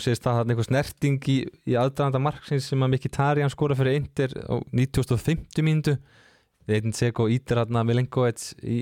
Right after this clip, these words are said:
svona, er þetta markspyrna eða hvort það hefur verið aukaspyrna eða eitthvað á vallarhelmingi Inter. Þetta,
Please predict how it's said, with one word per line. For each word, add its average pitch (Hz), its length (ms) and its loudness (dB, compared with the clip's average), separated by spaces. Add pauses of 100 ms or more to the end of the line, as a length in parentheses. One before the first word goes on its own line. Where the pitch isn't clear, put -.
(300)
svona, 123 320 -2 (460)
er - 100 -2
þetta 107 160 0
markspyrna 120 460 -2 (100)
eða 117 180 2
hvort 117 160 -2
það 120 160 2
hefur 117 140 2
verið 113 160 2
aukaspyrna 123 480 -2
eða 120 100 2
eitthvað 120 240 0
á - 160 -8
vallarhelmingi 123 480 0
Inter. 123 280 -2 (1040)
Þetta, 110 280 2